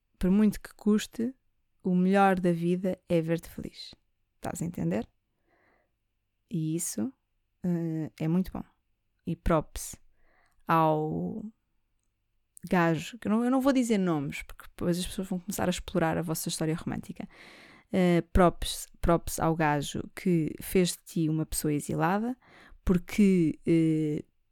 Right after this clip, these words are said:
trata-te muito bem e nós gostamos muito e, e estamos, eh, a torcer por vocês sempre. Amém. Muito amor para vocês,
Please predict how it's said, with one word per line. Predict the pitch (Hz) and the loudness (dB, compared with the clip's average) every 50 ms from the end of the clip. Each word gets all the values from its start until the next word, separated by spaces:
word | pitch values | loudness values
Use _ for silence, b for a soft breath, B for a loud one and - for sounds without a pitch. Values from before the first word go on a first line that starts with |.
| _ _ _ _ | _ _ _ _
trata-te | - 170 160 - - - - - - | 2 2 2 2 -2 -10 -10 -4 -2
muito | 165 156 143 - - | 0 0 -2 -2 0
bem | - 165 190 220 240 - _ - | 2 2 2 2 0 -2 _ 0
e | 180 185 | 0 2
nós | 180 175 165 - | 2 2 0 -2
gostamos | - - - 170 165 156 156 160 - | -6 -6 -4 -2 -2 -2 -2 -2 -2
muito | 160 156 170 214 254 - - B B B B B B B B B B _ | 0 2 2 2 0 -2 -8 B B B B B B B B B B _
e, | 214 208 202 196 196 196 190 185 185 180 180 180 - - _ - | 2 4 4 4 4 4 2 2 2 0 0 -2 -4 -8 _ -6
e | 175 | -6
estamos, | 160 - - 190 185 180 175 - - - 180 | -4 -2 0 0 0 0 0 -2 -6 -4 -2
eh, | 175 170 170 170 165 160 160 160 | 0 0 0 0 0 0 0 0
a | 165 | -2
torcer | - - - - 196 175 | -2 -6 -2 0 0 -2
por | 170 - - 160 | -2 -4 -6 -4
vocês | 139 131 - - - - 175 - | -4 -4 -6 -6 -8 -8 -8 -6
sempre. | - - - - - - - - - - | -6 -6 -8 -8 -10 -14 -14 -12 -10 -6
Amém. | 143 143 147 147 165 175 175 202 233 - b b b b b b b b b _ | -4 -2 -2 0 0 2 2 0 0 -2 b b b b b b b b b _
Muito | - 190 185 185 180 190 | 4 4 6 6 4 4
amor | 175 175 165 156 - | 4 4 2 2 0
para | - - 151 | -2 -4 -4
vocês, | 170 147 147 170 - - 185 196 208 - - - | -4 -4 -4 -6 -4 -2 -2 -2 -2 -2 -4 -6